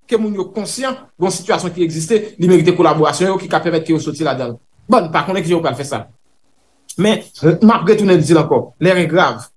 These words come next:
Faut que bon bagage qui décide. Faut que bon bagage qui fait. Quand on comprendre, une communauté qui a plusieurs centaines et milliers de monde qui vivent là-dedans, qui c'est un lieu touristique et historique, Petite Rivière de l'Artibonite,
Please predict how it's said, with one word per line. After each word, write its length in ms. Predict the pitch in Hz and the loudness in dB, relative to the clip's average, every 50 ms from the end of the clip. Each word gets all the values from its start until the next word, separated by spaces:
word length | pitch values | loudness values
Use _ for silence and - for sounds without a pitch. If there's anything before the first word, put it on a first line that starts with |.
| _ _ | _ _
Faut 200 | - - 220 220 | -6 -2 -2 0
que 60 | 156 160 | 0 2
bon 120 | 180 214 | 0 2
bagage 300 | 185 170 170 170 165 165 | 2 2 0 -2 -2 -4
qui 80 | 165 156 | -4 -6
décide. 460 | 151 143 143 - 135 127 123 123 - _ _ _ _ _ _ - | -6 -6 -6 -8 -8 -10 -10 -12 -12 _ _ _ _ _ _ -2
Faut 100 | - 226 | -2 -2
que 60 | 202 175 | 2 4
bon 100 | 226 226 | 4 4
bagage 260 | 202 185 180 165 - | 4 2 0 -2 -4
qui 80 | 170 | -6
fait. 200 | 160 160 147 - - - _ _ _ | -2 -2 -4 -4 -4 -12 _ _ _
Quand 100 | - 269 254 | 0 2 2
on 200 | 262 233 208 - | 2 0 0 -2
comprendre, 380 | 233 220 208 233 262 294 330 - - _ _ - | -4 -2 0 0 0 0 -2 -6 -14 _ _ 0
une 80 | 233 | 2
communauté 480 | 233 269 233 233 214 208 196 - 262 233 | 4 2 2 2 0 -2 -2 0 -2 -4
qui 160 | - 226 190 | -4 -4 -4
a 40 | 220 | -4
plusieurs 540 | - - 214 240 269 254 185 160 202 233 226 | -6 -4 -6 -4 -2 -2 -2 0 0 0 0
centaines 380 | 226 - 220 214 220 220 214 - | 0 -4 -4 -2 -2 -2 0 0
et 100 | 233 202 | 2 2
milliers 280 | 214 220 214 226 233 214 | 2 2 2 2 4 4
de 80 | 220 | 2
monde 220 | 202 214 214 214 214 | 2 0 -2 -2 -2
qui 140 | 220 185 | -2 -4
vivent 160 | 175 190 190 185 | -4 -6 -4 -4
là-dedans, 420 | 185 185 160 165 160 147 143 - _ _ _ _ _ _ _ _ _ _ _ _ _ _ | -4 -2 -2 -2 -4 -4 -8 -12 _ _ _ _ _ _ _ _ _ _ _ _ _ _
qui 80 | - 214 | -8 -6
c'est 260 | - 254 233 220 214 | 0 0 2 2 2
un 80 | 214 | 0
lieu 320 | 208 196 214 233 240 233 233 - _ _ | 0 0 0 2 2 0 0 -4 _ _
touristique 460 | - 254 233 220 220 - - 247 - - | -2 -2 0 0 -2 -4 -8 -10 -8 -8
et 220 | 185 185 - 226 | -8 -8 -8 -8
historique, 460 | 220 214 - 214 196 190 180 160 - | -10 -4 -2 -2 -2 -2 -4 -8 -4
Petite 280 | - 202 185 - 175 156 | -2 -2 -2 -2 -6 -8
Rivière 540 | 170 190 165 190 202 208 208 208 - - _ _ - | -6 -6 -2 0 0 0 0 -2 -6 -12 _ _ 0
de 80 | 202 | 2
l'Artibonite, 680 | 208 190 180 180 - 208 180 170 165 165 165 160 - | 2 2 0 -2 -4 0 2 2 2 2 -2 -4 -10